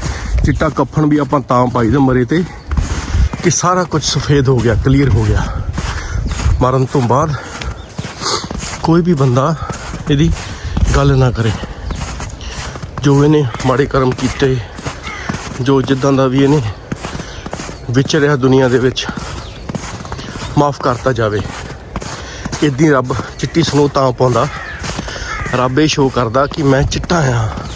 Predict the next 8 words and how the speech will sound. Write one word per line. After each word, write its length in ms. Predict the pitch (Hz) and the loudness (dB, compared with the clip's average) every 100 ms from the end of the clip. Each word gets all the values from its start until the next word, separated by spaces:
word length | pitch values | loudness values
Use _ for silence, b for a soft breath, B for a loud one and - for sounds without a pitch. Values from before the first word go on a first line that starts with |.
| B B B B B | B B B B B
ਸਾਫ਼ 320 | - 147 151 | -2 0 0
ਸੁਥਰਾ 320 | - 147 143 127 117 110 | 0 0 2 2 4 2
ਆ, 60 | 98 B B B B B B 139 | -2 B B B B B B 2
ਮੇਰੇ 80 | 135 | 2
'ਚ 100 | - | 0
ਕੋਈ 280 | 156 165 | 2 2
ਦਾਗ 280 | 139 135 120 | 2 2 2
ਨਹੀਂ 200 | 127 107 | 2 0